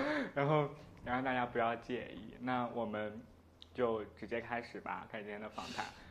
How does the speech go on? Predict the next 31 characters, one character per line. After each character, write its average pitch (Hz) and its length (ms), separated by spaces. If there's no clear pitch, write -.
就 131 60
放 139 260
轻 139 200
松 131 200
啊。 117 160
你 117 60
先 147 160
用 151 140
三 147 240
个 147 140
词 117 280
去 123 160
形 117 200
容 113 280
你 127 140
之 120 200
前， 98 340
就 120 100
是 113 140
这 117 160
二 120 220
十 - 100
年 107 140
的 110 60
经 110 200
历， 110 60
去 110 100
总 123 240
结 - 220
一 - 40
下。 - 160